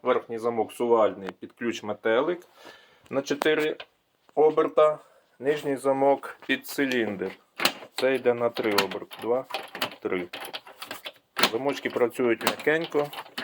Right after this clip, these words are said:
Замочки надійні. На полотні два ущільнювача. Товщина полотна дев'яносто шість міліметрів.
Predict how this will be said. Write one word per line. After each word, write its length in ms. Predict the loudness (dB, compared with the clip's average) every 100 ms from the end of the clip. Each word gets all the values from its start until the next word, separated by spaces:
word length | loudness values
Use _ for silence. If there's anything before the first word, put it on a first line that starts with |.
| -4 -6 _ _ _ -20 _ -14 -14 -14 -6
Замочки 500 | 0 4 4 2 -2
надійні. 540 | -4 0 -2 -2 -6 -10 -18 -20 -4
На 100 | 0
полотні 580 | 2 4 4 2 0 -2
два 340 | 0 4 6
ущільнювача. 920 | 6 2 -2 -2 -2 -4 -4 -4 -4 -6 -10 _ -20 -20 _ _ _ _ _ -4
Товщина 460 | -2 0 0 0
полотна 480 | 2 0 0 0 0
дев'яносто 640 | 0 -2 -2 -4 -4 -8 -6
шість 460 | -6 -4 -6 -8 -12
міліметрів. 720 | -10 -4 0 0 0 -2 -2